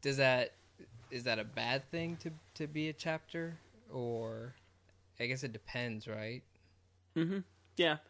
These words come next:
Speaker 2: uh, like, and I think audiences are gonna have different reactions as to what their expectations are going in. I mean, at, at this point, I think Marvel has trained audiences enough <laughs> that they kind of accept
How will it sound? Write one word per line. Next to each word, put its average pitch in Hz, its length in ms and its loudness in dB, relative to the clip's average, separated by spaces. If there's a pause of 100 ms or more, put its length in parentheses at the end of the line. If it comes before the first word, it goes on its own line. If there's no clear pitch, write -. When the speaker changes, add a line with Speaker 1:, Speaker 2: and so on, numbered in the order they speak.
Speaker 2:
uh, 147 320 4
like, 147 140 6 (180)
and 110 280 6
I 123 60 8
think 98 260 -2 (440)
audiences 104 440 2
are 98 40 0
gonna 92 120 2
have 87 180 0
different 73 260 -4
reactions 80 500 0
as 78 140 2 (120)
to 85 160 0
what 78 200 0
their 82 120 2
expectations 85 500 -4
are 80 80 2
going 78 260 -2
in. 87 260 2 (120)
I - 60 -4
mean, 85 120 0
at, 87 200 2
at 104 100 2
this 104 120 -2
point, 95 120 0
I 87 40 0
think - 160 -4
Marvel 90 240 2
has - 80 -2
trained 85 220 0
audiences 82 420 -2
enough 82 360 -2 (200)
<laughs> 170 180 0
that 107 320 4 (440)
they 113 80 0
kind 117 140 4
of 101 60 0
accept - 540 0